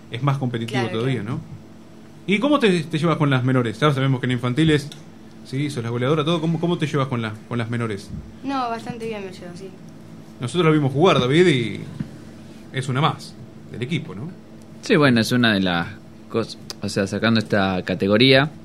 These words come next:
Speaker 3: es una de las particularidades que tiene Independiente en el tema de integrar a otros jugadores que sean más chicos en categorías más grandes.
Speaker 1: Claro, la vimos y bueno, es como por ahí verla, no sé,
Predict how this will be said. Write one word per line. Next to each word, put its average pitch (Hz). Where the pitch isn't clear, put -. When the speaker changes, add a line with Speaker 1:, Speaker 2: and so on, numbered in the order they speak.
Speaker 3:
es 110
una 107
de 101
las 98
particularidades 104
que 110
tiene 107
Independiente 104
en 113
el 98
tema 104
de 95
integrar 98
a 85
otros 123
jugadores 131
que 117
sean 117
más 117
chicos 135
en 104
categorías 98
más 104
grandes. 98
Speaker 1:
Claro, 135
la 113
vimos 160
y -
bueno, 127
es 120
como 123
por 120
ahí 143
verla, 143
no 135
sé, 104